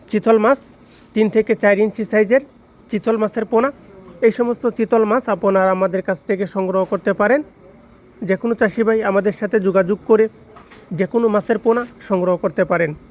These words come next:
প্রিয় খামারি বন্ধুরা, তিন থেকে চার ইঞ্চি সাইজের থাই পাঙ্গাস, অরিজিনাল থাই পাঙ্গাস মাছের পোনা। এই সমস্ত থাই পাঙ্গাস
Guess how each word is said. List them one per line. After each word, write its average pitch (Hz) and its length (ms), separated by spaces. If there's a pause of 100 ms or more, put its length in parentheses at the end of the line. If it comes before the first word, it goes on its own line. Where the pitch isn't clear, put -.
(960)
প্রিয় 233 180
খামারি 226 300
বন্ধুরা, 226 360 (1400)
তিন 240 180
থেকে 240 220 (100)
চার 214 200
ইঞ্চি 226 200
সাইজের 226 380 (520)
থাই 202 200
পাঙ্গাস, 202 420 (840)
অরিজিনাল 220 480 (540)
থাই 190 220
পাঙ্গাস 202 440
মাছের 226 340
পোনা। 254 180 (1200)
এই 247 80
সমস্ত 254 280 (120)
থাই 208 140
পাঙ্গাস 220 400